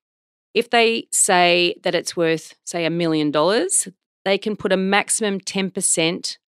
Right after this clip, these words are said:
or variation from the bottom price on their agency agreement. So a million to one point one, nine hundred to nine ninety, for example. So typically, if you looked at a single figure on a price guide,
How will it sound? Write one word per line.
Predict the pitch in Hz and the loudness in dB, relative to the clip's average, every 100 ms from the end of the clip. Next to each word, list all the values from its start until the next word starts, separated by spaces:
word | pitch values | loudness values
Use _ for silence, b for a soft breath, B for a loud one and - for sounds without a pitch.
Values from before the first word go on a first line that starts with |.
| _ _ _ | _ _ _
or | 175 | -6
variation | 147 175 180 165 180 - 185 | 0 4 6 6 4 0 -4
from | - 185 | -6 -2
the | 160 | -4
bottom | 147 190 190 - 185 170 | -2 2 2 2 -4 -6
price | - 170 165 160 - | 0 2 2 0 -2
on | 170 | -4
their | 156 | -2
agency | 151 151 - - | 0 -2 -4 -6
agreement. | 156 151 147 | 0 0 -2
So | - 165 160 B B - | -2 0 -2 B B -2
a | |
million | 180 208 214 208 | 2 4 4 2
to | - 190 | 2 2
one | 175 165 | 2 0
point | - 165 156 | 0 -4 -2
one, | 160 143 131 - B B - | -2 -2 -2 -8 B B -8
nine | 175 185 196 | 0 2 2
hundred | 185 185 175 170 | 2 0 0 -2
to | - | -2
nine | 160 156 151 147 | -2 0 2 2
ninety, | 143 143 139 - | 0 -2 -4 -8
for | - 160 | -8 -8
example. | 143 - - - - - _ - B B B B - | -6 -8 -8 -10 -12 -14 _ -18 B B B B -2
So | - 214 214 208 _ _ _ - _ _ | 4 6 6 4 _ _ _ -20 _ _
typically, | - 370 320 302 - 165 143 175 190 | 0 2 4 0 0 0 2 2 0
if | 214 226 | 0 0
you | 226 214 | -2 0
looked | 208 208 | 0 0
at | 180 | 0
a | |
single | - - - 247 240 220 208 180 - _ _ _ - | 2 2 4 4 4 4 2 2 -4 _ _ _ 0
figure | 190 147 156 - - | 2 4 2 0 0
on | 180 170 - | 0 0 -4
a | |
price | - 185 165 165 - | -6 0 2 2 0
guide, | 156 143 135 214 | 0 2 2 -2